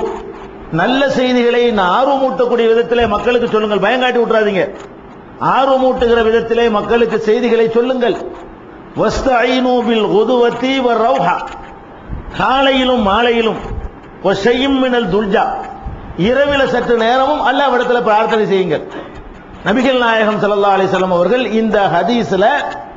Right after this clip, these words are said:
பல செய்திகளை நமக்கு சொல்லித் தருகிறார்கள். அல்லாஹ் வந்து உங்களை கஷ்டப்படுத்துறவன் இல்ல, முதல் இதை நீங்க விளங்கிக் கொள்ள வேண்டும். உங்களுடைய படைத்த அவனுக்கு உங்களுடைய பலவீனங்கள் அவனுக்கு நன்றாகவே தெரியும். அதனால அல்லாஹ் உங்களுக்கு என்ன தந்திருக்கிறான்னு கேட்டா,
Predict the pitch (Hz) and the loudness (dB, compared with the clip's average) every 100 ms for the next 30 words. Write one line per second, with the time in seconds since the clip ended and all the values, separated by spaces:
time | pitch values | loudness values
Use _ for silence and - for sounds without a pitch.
0 | - 180 233 285 262 233 269 254 233 262 | -6 -2 0 0 0 0 2 2 2 2
1 | 240 220 233 208 208 185 185 175 139 117 | 2 0 0 0 0 0 2 2 0 -2
2 | - - - - - - - - 123 226 | -8 -16 -18 -20 -20 -20 -20 -8 -2 0
3 | 285 285 247 233 262 269 233 233 208 208 | 2 2 2 2 2 0 0 0 0 0
4 | 294 262 220 208 214 214 180 165 131 - | 0 0 0 0 0 2 2 0 -2 -10
5 | - - 226 233 214 202 185 226 190 185 | -10 -2 0 2 2 2 2 2 0 2
6 | 165 160 135 - - - - - - - | 2 0 -2 -6 -16 -18 -20 -20 -20 -20
7 | - 196 269 269 269 254 240 240 233 226 | -4 0 2 2 2 2 2 4 4 4
8 | 214 202 - - - 214 269 233 247 233 | 2 0 -2 -10 -4 0 0 0 0 2
9 | 233 233 262 240 233 226 196 214 262 269 | 2 0 0 2 2 2 2 0 2 0
10 | 247 254 247 233 220 208 220 233 247 240 | 0 0 0 0 0 0 0 0 0 0
11 | 214 233 196 - - - - - - - | 0 0 -2 -6 -12 -18 -20 -20 -18 -6
12 | 160 196 247 277 208 240 285 262 233 233 | -2 0 2 2 2 2 0 0 0 0
13 | 196 220 285 208 208 262 269 214 202 185 | 0 0 0 0 -2 0 0 0 0 0
14 | 160 160 135 220 285 403 - | 0 0 0 0 0 -2 -10